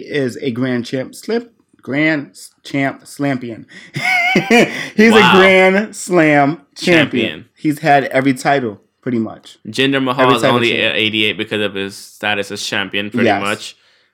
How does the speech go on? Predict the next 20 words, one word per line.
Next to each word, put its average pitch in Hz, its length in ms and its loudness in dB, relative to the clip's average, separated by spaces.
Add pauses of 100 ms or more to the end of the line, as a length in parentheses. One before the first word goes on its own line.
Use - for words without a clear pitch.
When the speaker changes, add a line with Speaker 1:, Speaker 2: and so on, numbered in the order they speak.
(160)
Speaker 2:
Um, 101 720 0
Speaker 1:
I 117 60 -8
wish 123 180 -4
he 139 60 -2
would 127 100 0
have 123 80 -4
had 127 120 0
another 123 200 4
Speaker 2:
they 127 60 0
gave 147 280 2
Speaker 1:
title. 117 100 -6
Speaker 2:
John 131 380 0
Cena 135 420 -2
from 110 200 -8
two 117 160 -8
thousand 117 320 -4
ten 117 200 -8
a 104 60 -10
ninety-four 104 520 -6
rating. 90 340 -10